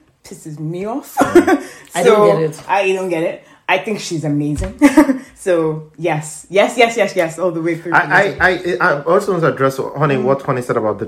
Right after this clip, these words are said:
Speaker 3: about the voice. For me, when I heard it, and you're right, it's very eighties. To me, it's future nostalgic. 'Cause I
Speaker 1: Mm.
Speaker 3: always use that as the thing. It's
Speaker 2: Mm.
Speaker 3: eighties, but futuristic.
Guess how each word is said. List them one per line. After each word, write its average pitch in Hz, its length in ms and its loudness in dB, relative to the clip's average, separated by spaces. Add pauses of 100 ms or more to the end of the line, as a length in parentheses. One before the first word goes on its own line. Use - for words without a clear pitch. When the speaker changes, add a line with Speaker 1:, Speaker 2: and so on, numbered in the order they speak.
(120)
Speaker 3:
about 107 320 -4
the 98 80 -14
voice. 101 420 -4 (380)
For - 260 -4
me, 185 320 0
when 156 160 2
I 147 80 4
heard 117 340 2
it, 92 200 -4
and 113 120 -4
you're 120 120 -2
right, 139 220 0
it's 104 120 -12
very 127 200 -2
eighties. 113 480 -10
To 147 100 -6
me, 147 80 -2
it's - 240 -6 (100)
future - 340 -6
nostalgic. 107 580 -4 (420)
'Cause - 280 -2
I 135 120 6
Speaker 1:
Mm. - 20 6
Speaker 3:
always 156 240 4
use 135 160 0
that 113 280 2
as 104 160 -6
the 107 60 -10
thing. 113 240 -4
It's 123 320 -2
Speaker 2:
Mm. 160 80 0
Speaker 3:
eighties, 170 360 0
but - 260 -2 (160)
futuristic. 127 720 -2